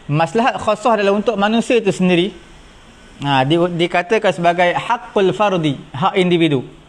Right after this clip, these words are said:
Ha, di-, ataupun dipanggil hukukul khasah, hak yang spesifik. Okey. Harus bagi seseorang untuk menggugurkannya. Sebab dia, dia punya hak terpulang kepada dia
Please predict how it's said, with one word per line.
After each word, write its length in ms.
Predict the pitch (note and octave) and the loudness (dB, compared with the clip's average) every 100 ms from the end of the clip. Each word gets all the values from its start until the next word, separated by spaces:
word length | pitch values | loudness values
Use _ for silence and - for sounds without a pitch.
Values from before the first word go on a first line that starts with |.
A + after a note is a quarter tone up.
| - - - - - | -20 -20 -20 -20 -14
Ha, 240 | B2+ C3 | -4 -2
di-, 160 | B2+ D3+ | 0 0
ataupun 240 | D3+ F#3+ | 0 0
dipanggil 400 | G#3 F3+ F#3 F3 | 0 2 0 0
hukukul 560 | F#3+ F3+ B3 A3+ G#3 F#3 | -2 -2 0 2 2 0
khasah, 480 | F#3 G#3+ - F3 C3 - - - - - | 2 -2 -2 -4 -6 -10 -20 -20 -20 -8
hak 240 | A3 G3 F#3 | -2 0 2
yang 160 | F3+ F3+ - | 0 -2 -8
spesifik. 560 | - - F#3 F#3 D3 - - - - - - - - - - | -12 -4 -2 -2 -2 -6 -10 -20 -20 -20 -20 -20 -20 -20 -12
Okey. 400 | G2+ G#2+ G#2+ G2 - - - - - - - - - - - - - - - - - - - - - - - | -8 -6 -4 -6 -10 -20 -20 -20 -20 -20 -20 -20 -20 -20 -20 -20 -20 -20 -20 -20 -20 -20 -20 -20 -20 -20 -10
Harus 560 | - F3+ C4+ B3 - | -4 -2 0 -2 -2
bagi 240 | D3+ F#3 G3+ | -4 -2 0
seseorang 520 | F#3 F#3 G3+ A3 G3+ | 0 0 0 0 0
untuk 120 | G#3 | -2
menggugurkannya. 920 | F#3+ F#3 F#3+ F#3 F3+ D3 B2 G#2 F#2 - - - - - - - - - - - - - - - - - - - - - - - - - - - - | 0 2 2 2 0 0 -2 -4 -12 -20 -20 -20 -20 -20 -20 -20 -20 -20 -20 -20 -20 -20 -20 -20 -20 -20 -20 -20 -20 -20 -20 -20 -20 -20 -20 -20 -20
Sebab 320 | - F#3 F#3 F#3+ | -4 -2 0 0
dia, 240 | B3+ A#3 | 2 2
dia 240 | F#3+ B3+ | 2 0
punya 160 | A#3 A3 E3+ | 2 0 2
hak 420 | G3 - - - | 0 0 -6 -4
terpulang 320 | F3+ A3 A#3+ A3 | 0 2 2 0
kepada 140 | A3+ | 0
dia 80 | F3 | 2